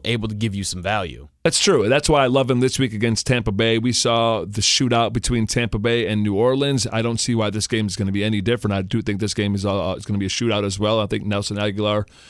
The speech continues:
Speaker 2: and a lot of those Eagles are gonna eat. Um, and I think Fitzmagic might, you know, may be riding that, that confidence wave from week one, and, and he might come through and have another, uh, another big game. So,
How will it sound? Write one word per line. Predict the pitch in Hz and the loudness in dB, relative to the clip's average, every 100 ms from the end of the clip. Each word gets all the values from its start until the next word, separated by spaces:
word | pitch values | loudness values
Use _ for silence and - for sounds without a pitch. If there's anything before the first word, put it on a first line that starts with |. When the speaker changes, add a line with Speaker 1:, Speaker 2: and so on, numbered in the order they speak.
| - _ | -20 _
Speaker 2:
and | 110 | -2
a | 107 | 0
lot | 110 | 2
of | 107 | 0
those | 104 113 | 0 0
Eagles | 117 113 104 | 0 0 0
are | |
gonna | 101 104 - | -2 -2 -2
eat. | 170 180 - _ _ _ _ - | -2 -4 -8 _ _ _ _ -4
Um, | 107 104 104 101 | 0 0 0 -2
and | 101 113 | -2 0
I | 110 | 0
think | 131 175 - | 0 -2 0
Fitzmagic | 202 170 175 233 190 185 | 0 2 4 4 4 2
might, | 185 190 202 | 2 0 0
you | 185 | 0
know, | 190 214 233 180 135 | 2 2 0 -2 -4
may | 156 170 | -2 0
be | 170 156 | 2 4
riding | 160 175 170 | 4 4 2
that, | 170 165 - | 2 2 2
that | 160 - | 0 2
confidence | 170 185 190 175 156 | 0 2 0 0 0
wave | 156 165 175 160 | 2 2 2 0
from | 156 | 0
week | 151 170 | 2 0
one, | 147 160 190 180 | 2 2 2 2
and, | 135 123 | 0 0
and | 127 123 | 0 2
he | 139 | 2
might | 143 - | 0 0
come | 151 131 | -2 0
through | 143 151 | 0 0
and | 135 | 0
have | 123 | 0
another, | 120 120 123 123 | 0 0 0 0
uh, | 117 117 110 | 0 0 -2
another | 98 117 120 | -2 -2 0
big | 107 123 | 0 -2
game. | 110 131 131 101 | 0 0 0 -2
So, | - 101 | -2 -2